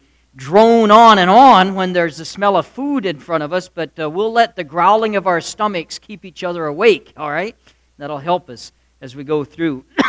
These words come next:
<coughs> But, uh, Daniel chapter six. Rudyard Kipling was a writer and a poet, and he made quite a bit of money in what he did, in all his writings, and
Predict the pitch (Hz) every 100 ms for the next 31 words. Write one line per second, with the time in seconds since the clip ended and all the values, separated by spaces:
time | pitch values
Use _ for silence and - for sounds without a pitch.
0 | - 165 151 151 - 139 127 _ _ _
1 | _ 170 202 220 202 220 208 208 175 -
2 | - 180 - - - _ _ _ _ _
3 | _ _ _ _ _ _ _ _ _ _
4 | - 254 247 226 160 - 269 208 185 175
5 | 170 170 160 214 226 196 170 160 - 240
6 | 214 175 - - _ _ _ _ _ _
7 | _ 104 143 220 160 - 233 226 214 185
8 | 170 226 247 180 165 170 160 175 180 160
9 | 143 175 208 170 175 160 170 165 165 139
10 | 147 185 202 180 190 147 151